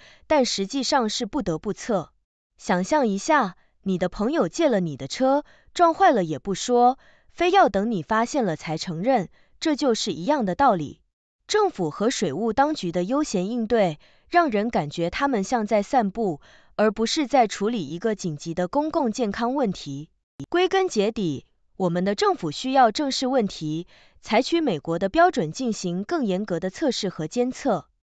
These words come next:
这不仅是科学研究的呼吁，更是保护我们每个人的健康的必须措施。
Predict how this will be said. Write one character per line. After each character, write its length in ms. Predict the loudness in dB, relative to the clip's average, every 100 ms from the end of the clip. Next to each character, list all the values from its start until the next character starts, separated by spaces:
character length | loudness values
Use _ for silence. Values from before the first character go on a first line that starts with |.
| _ _ _
这 160 | 0 2
不 120 | 2
仅 240 | 0 -4
是 240 | -4 -4 -2
科 180 | 0
学 240 | 0 0 0
研 240 | 0 -2
究 180 | 0 0
的 120 | 0
呼 240 | -2 -2 0
吁， 240 | 0 -2 -8 _ -2
更 180 | 0
是 160 | 0 -2
保 200 | 0 -2
护 180 | -2 -2
我 120 | -2
们 180 | -2 -4
每 160 | -4
个 100 | -4
人 220 | -4 -4 -4
的 100 | -2
健 220 | -4 -2
康 200 | -2 -2
的 100 | -2
必 180 | -2 -6
须 240 | -6 -8
措 200 | -2 -4
施。 380 | -2 -4 -4